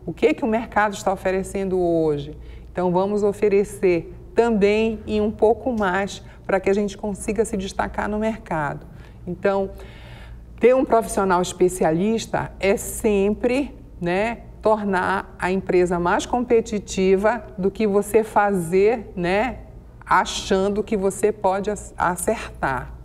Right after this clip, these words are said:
É um risco sempre maior você fazer no achômetro, entre aspas, né? Você ter um profissional especialista, é, é, é, é, você corre sempre um risco menor.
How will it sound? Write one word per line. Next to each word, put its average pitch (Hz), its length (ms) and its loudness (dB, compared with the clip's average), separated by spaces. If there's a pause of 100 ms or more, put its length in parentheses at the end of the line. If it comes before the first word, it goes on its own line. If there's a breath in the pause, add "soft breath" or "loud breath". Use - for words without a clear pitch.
É 147 120 -6
um 165 100 2
risco 180 360 -2
sempre 220 380 -2
maior 185 500 4
você 185 420 0
fazer 180 320 0
no 185 140 0
achômetro, 170 1000 -2
entre 160 320 -6
aspas, 139 480 -8
né? 143 200 -8 (480 loud breath)
Você 147 260 -2
ter 175 160 0
um 190 60 0
profissional 165 460 -4
especialista, 151 920 -4
é, 170 100 -2
é, 160 720 0
é, - 20 2
é, 160 80 -2 (120)
você 175 300 -2 (560)
corre 202 380 4
sempre 208 380 0
um 214 80 4
risco 196 320 -2
menor. 196 460 -4